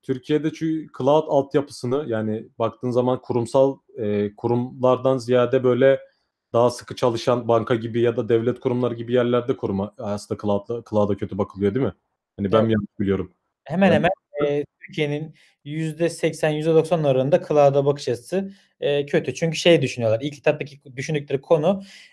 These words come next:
Speaker 2: e, evet benim verilerim cloud ortamda olacak. Yani benden başkaları da erişebilir mi söz konusu olduğu için.
Speaker 1: Ya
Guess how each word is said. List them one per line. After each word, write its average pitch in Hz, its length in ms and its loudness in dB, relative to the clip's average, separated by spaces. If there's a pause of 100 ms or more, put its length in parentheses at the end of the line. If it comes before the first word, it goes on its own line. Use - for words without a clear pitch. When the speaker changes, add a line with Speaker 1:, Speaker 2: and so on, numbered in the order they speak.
Speaker 2:
e, 143 80 2
evet 143 520 4
benim 175 240 4
verilerim 160 480 6
cloud 170 260 4
ortamda 135 380 0
olacak. 170 420 2 (260)
Yani 156 240 2
benden 165 300 2
başkaları 165 420 4
da 165 40 4
erişebilir 160 600 4
mi 131 240 -2 (120)
söz - 320 -10
konusu 120 340 -6
olduğu 120 200 -2
için. 120 240 0
Speaker 1:
Ya 208 100 4